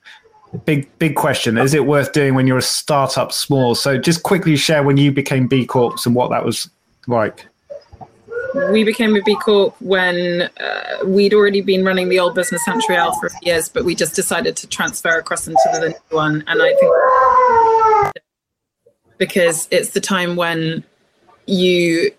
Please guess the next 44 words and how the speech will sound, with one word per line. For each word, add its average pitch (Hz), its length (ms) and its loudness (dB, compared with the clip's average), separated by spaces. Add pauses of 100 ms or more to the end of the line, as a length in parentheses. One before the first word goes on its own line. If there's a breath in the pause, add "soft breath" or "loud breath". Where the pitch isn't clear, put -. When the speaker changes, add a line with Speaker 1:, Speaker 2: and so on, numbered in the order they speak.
(120)
Speaker 2:
you 196 160 2
don't 208 200 0
have 214 120 0
to 214 120 -4
unpick 185 320 -4
everything. 202 380 0
I 214 120 0
think 180 280 -6
the 190 60 -2
companies 202 380 -2
who 185 100 0
find 180 200 -6
it - 60 -8
hardest 175 280 -4
to - 60 -20
become 175 200 -8
a 160 60 -8
B 160 140 -6
Corp 160 260 -4
are 170 60 -4
the 170 100 -2
ones 160 300 -4
who 170 80 -8
have 165 140 -4
to 185 80 -4
retroactively 160 1000 -4
go 156 140 -2
back 151 320 -6
and 113 220 0
Speaker 1:
Mm. 165 180 -8 (140)
Speaker 2:
unpick 160 180 -4
what - 80 -2
they're 156 120 -2
doing. 156 340 0
Whereas 165 360 -2 (600 loud breath)
if 196 120 -2
you're 196 120 4
just 196 200 -2
starting 180 360 -2
out, 165 200 -2
it's 156 140 -4
an 175 40 -2
incredible 165 460 -4
framework 151 680 -2